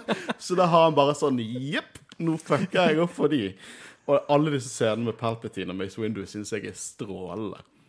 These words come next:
Eh, så det som skjer da, er jo at Republikken går og på en måte undersøker hva som har skjedd der, men Maul har jo vært lur og på en måte fjernet alle spor, nesten alle spor, fra Mandalorian, så han har hatt noe med det å gjøre.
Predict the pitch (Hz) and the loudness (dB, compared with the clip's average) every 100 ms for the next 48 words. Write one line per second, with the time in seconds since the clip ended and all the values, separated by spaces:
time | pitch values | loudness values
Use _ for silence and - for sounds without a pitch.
0 | _ _ - - 107 104 104 101 98 - | _ _ -16 -6 -2 0 -2 -4 -8 -12
1 | 123 151 143 131 143 165 160 - 156 110 | -2 0 0 -4 -2 -2 -2 -2 0 2
2 | 117 127 107 104 113 110 110 101 98 95 | 2 2 0 -4 -6 -6 -6 -4 -4 -2
3 | 92 87 92 92 92 90 95 95 101 92 | -4 -8 -10 -12 -10 -8 -8 -8 -10 -10
4 | 87 92 90 90 120 104 87 76 87 101 | -12 -12 -12 -6 -4 -4 -6 -10 -8 -6
5 | 101 101 117 117 110 101 101 98 107 101 | -6 -6 -2 0 0 -2 -4 -6 -10 -8
6 | 92 90 87 92 95 - 101 90 95 92 | -8 -8 -12 -14 -16 -12 -10 -10 -10 -14
7 | _ _ _ _ 107 101 104 110 104 90 | _ _ _ _ -8 -6 -6 -6 -8 -10
8 | - 92 78 - _ - 156 - - - | -12 -12 -14 -18 _ -12 -12 -12 -16 -16
9 | - - _ _ _ _ _ _ 117 104 | -20 -20 _ _ _ _ _ _ -2 0
10 | 90 104 101 101 107 107 90 92 95 98 | -2 -4 -6 -4 -2 -2 -4 -8 -10 -8
11 | 92 90 - 90 90 - - 90 90 98 | -8 -8 -10 -10 -10 -10 -8 -8 -6 -6
12 | 101 | -6